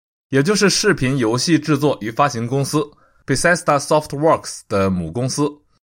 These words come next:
Bethesda 自成立以来，开发了很多知名的游戏，比如上古卷轴、毁灭战士和《辐射》等。这项收购案将创下微软历来最大电玩事业收购案。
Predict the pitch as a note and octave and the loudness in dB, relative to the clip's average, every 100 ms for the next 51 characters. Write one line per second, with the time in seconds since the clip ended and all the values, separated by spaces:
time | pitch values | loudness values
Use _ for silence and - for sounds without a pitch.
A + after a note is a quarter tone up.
0 | _ _ _ _ _ _ - D3 G3+ G3+ | _ _ _ _ _ _ 0 2 4 2
1 | - C3 - - D3+ B2 B2 E3 G#2 E2+ | 2 -2 -2 -6 -4 -2 -2 0 0 0
2 | G2 - _ - D#3 D3+ D3+ - F2 A#2 | -2 -4 _ -2 0 4 2 0 -2 2
3 | D#3 D3 C3+ G#2 G#2 F2 F#2+ A#2 - _ | 2 2 0 0 0 -2 -4 -8 -10 _
4 | - A2+ A2 C#3+ - F3 A#2+ F2+ F2 D3+ | -6 -2 0 0 0 0 0 -6 -2 0
5 | A2+ F#2+ F#2+ - _ _ _ - G#2+ C#3 | 2 2 0 -2 _ _ _ -4 0 2
6 | D3 D#3 G2+ - _ - C3+ A2+ B2 E3+ | 2 0 0 -10 _ 0 0 0 0 2
7 | A#2+ E2+ - _ _ _ _ _ _ _ | 2 0 -8 _ _ _ _ _ _ _
8 | - G#3+ G#3 F#3 G3+ F#3+ F#3 F3 C3 D#3 | -2 2 4 4 2 4 4 4 2 0
9 | D#3+ F3 D#3+ D3 B2 - E3+ E3+ G2 G#2+ | 0 2 2 2 2 0 0 2 2 0
10 | F3 A2 G2 A2+ D#3+ C#3+ C#3+ G#2+ C3 G2 | 0 2 2 2 0 2 2 0 0 -2
11 | A2 - A#2 F#2 - A#2 A#2+ A2 A2 | -4 -4 -2 -2 0 0 2 2 0